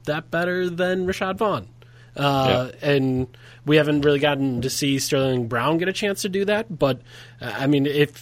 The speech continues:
Speaker 1: if you need a more, uh, I guess that's, it's something that we've always said, like, this is the physical manifestation of that. Like, this is what it's supposed to look like: is just playing defense, spacing the floor, and if you're there, knock down a shot.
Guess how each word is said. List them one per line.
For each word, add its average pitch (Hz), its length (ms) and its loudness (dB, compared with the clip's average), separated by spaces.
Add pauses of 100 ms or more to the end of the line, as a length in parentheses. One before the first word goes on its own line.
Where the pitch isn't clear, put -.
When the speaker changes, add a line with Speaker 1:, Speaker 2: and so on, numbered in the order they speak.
(120)
Speaker 1:
if 151 180 -8
you 143 60 2
need 160 320 2
a 139 260 -2
more, 139 640 2 (400)
uh, 110 460 -4 (400)
I 135 200 -10
guess 151 200 -2
that's, 147 260 -2
it's 147 220 -6
something 196 240 2
that 170 100 0
we've 160 160 2
always 143 240 0
said, 165 420 -2
like, 127 180 -2
this 151 200 2
is 147 100 -2
the 139 120 0
physical 147 680 0
manifestation 139 760 0
of 117 140 -8
that. 104 260 -8
Like, 113 140 -10 (220)
this 151 240 4
is 151 120 0
what 139 140 0
it's 135 120 -4
supposed 131 260 -4
to 135 80 -2
look 156 220 0
like: 113 260 -6
is 117 380 -8
just - 260 -6
playing 135 340 -2
defense, 139 680 -4 (500)
spacing 131 540 -4
the 160 80 0
floor, 131 540 -2 (180)
and 123 140 -4
if 123 220 -6
you're 113 360 -6
there, 123 400 -4
knock 120 320 -4
down 131 200 -4
a - 20 -4
shot. 110 340 -4